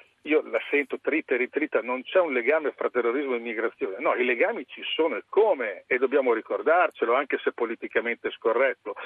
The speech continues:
Il ministro degli esteri italiano, Emma Bonino, du-, novembre duemilatredici, quattro <laughs> anni fa, disse per prima, fu il primo politico italiano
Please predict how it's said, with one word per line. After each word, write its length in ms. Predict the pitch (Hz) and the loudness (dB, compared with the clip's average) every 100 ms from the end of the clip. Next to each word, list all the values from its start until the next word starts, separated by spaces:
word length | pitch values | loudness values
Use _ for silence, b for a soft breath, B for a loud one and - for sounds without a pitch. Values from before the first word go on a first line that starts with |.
| B B - | B B -10
Il 140 | 113 | -6
ministro 300 | 113 147 131 | -2 -2 0
degli 220 | 131 127 | 2 2
esteri 360 | 156 - 131 127 | 0 0 -2 -2
italiano, 540 | - 135 165 180 113 | 0 2 2 2 0
Emma 320 | - 202 175 135 | -2 0 0 0
Bonino, 500 | 147 196 147 101 87 | 0 -2 -6 -8 -10
du-, 220 | 107 104 | -10 -10
novembre 480 | 120 123 185 131 113 | -2 2 2 2 -2
duemilatredici, 920 | 117 143 131 - 165 143 104 - 98 | -2 -2 0 2 2 2 0 -20 -14
quattro 400 | - 147 139 - | -2 -2 -2 -4
<laughs> 80 | 107 | -2
anni 220 | 151 117 | -2 -6
fa, 360 | - 147 139 180 | -4 0 0 0
disse 400 | - 165 165 - | -6 -10 -8 -8
per 160 | - 107 | -4 -4
prima, 400 | - 156 101 90 | -2 -2 -2 -8
fu 100 | - | -10
il 80 | 107 | -4
primo 160 | - | -4
politico 380 | - 135 151 165 | 0 -2 -2 -2
italiano 460 | 190 254 175 165 | 2 2 4 2